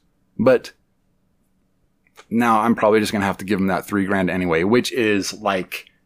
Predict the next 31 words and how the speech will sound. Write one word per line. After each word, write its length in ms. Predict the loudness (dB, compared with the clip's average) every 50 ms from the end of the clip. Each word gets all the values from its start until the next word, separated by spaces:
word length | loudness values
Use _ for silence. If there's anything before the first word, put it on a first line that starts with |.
| _ _ _ _
a 180 | -6 -4 -4 -4
fourth 680 | -4 -8 -6 0 4 6 6 6 6 4 2 0 -4 -4
of 220 | -2 0 0 2
what 220 | 2 0 0 0 0
they 120 | -2 0
want. 560 | 0 0 0 0 0 0 -2 -4 -8 -14 -16 _ -6
But 200 | -2 0 0 0
it's 240 | 0 -2 -4 -4 -6 -8 -10 _ -2
all 240 | 2 4 6 6 6
the 80 | 4
money 240 | 2 2 2 0 0
that 140 | 0 2 2
I 60 | 2
have, 540 | 0 0 -2 -2 -2 -2 -4 -4 -6 -10 -16 _ _ _ _ _ _ _ _ _ -8
and 180 | -4 -2 -2 -2
it's 140 | -2 -4 -6 _
all 220 | 0 2 4 4 4
the 80 | 2
money 300 | 0 0 0 2 0 0 0
I'm 260 | 0 -2 0 0 0
going 280 | 0 2 2 2 2 0
to 80 | 0
be 100 | -2 -2
making 480 | 0 0 0 -2 -4 -4 -4 -6 -6 -6
for, 220 | -4 -2 -2 0
like, 240 | 0 -2 -4 -4 -4
another 380 | -2 0 0 0 0 0 -2 -2
year 320 | -2 -2 -2 0 0 0
and 140 | 0 -2 -2
a 60 | -4
half. 580 | -4 -4 -4 -4 -4 -6 -8 -10 -12 -16 -16